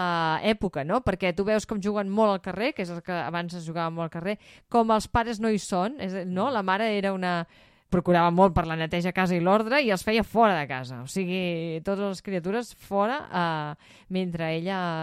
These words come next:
Speaker 1: estava... Això sí, la mare sempre netejant, amb tanta criatura darrere, cuinant, els portava amb cotxe amunt i avall... Vull dir que té molts detalls també que, que te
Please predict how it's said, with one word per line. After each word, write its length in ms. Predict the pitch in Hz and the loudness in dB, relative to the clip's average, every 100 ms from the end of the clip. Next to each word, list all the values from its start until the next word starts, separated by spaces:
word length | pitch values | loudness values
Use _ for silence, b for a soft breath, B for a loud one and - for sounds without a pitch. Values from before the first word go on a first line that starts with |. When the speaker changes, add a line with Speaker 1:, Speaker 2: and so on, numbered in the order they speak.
| 156 | -6
Speaker 1:
estava... 440 | 175 - 180 165 165 156 151 - | -10 -8 -6 -4 -4 -6 -8 -10
Això 240 | - 170 | -8 -8
sí, 220 | 160 196 220 | -6 -6 -4
la 120 | 156 | -4
mare 220 | 147 143 | -6 -8
sempre 300 | 151 165 151 | -6 -6 -6
netejant, 760 | 151 143 160 196 185 185 185 185 | -6 -4 -2 0 0 0 -2 -4
amb 360 | 151 120 80 | -8 -10 -16
tanta 260 | - 143 147 | -18 -12 -10
criatura 380 | 143 147 147 147 | -6 -6 -4 -4
darrere, 400 | 143 185 190 180 | -2 0 0 0
cuinant, 640 | - 160 165 185 180 185 B B B B - | 0 0 2 2 2 -2 B B B B -10
els 160 | 175 | -8
portava 580 | - 175 170 160 160 156 | -6 -4 -2 0 0 0
amb 160 | 160 165 | -2 -2
cotxe 320 | 190 165 175 | -2 0 -2
amunt 480 | 160 160 170 175 170 | -2 -2 -2 -2 -2
i 40 | 165 | -2
avall... 500 | 208 208 208 208 208 b b b b - - - _ 226 | 0 0 0 -2 -6 b b b b -20 -20 -20 _ 0
Vull 160 | 208 | 2
dir 140 | 233 214 | 2 2
que 140 | 226 214 202 | 4 4 4
té 140 | 208 233 | 2 -2
molts 300 | 247 254 220 | 0 -2 -2
detalls 380 | 226 208 220 - | -2 -2 -4 -6
també 240 | 240 202 196 | -4 -4 -2
que, 120 | 233 214 185 175 165 160 | 0 2 2 2 2 0
que 140 | 156 170 | -2 -6
te 160 | - | -4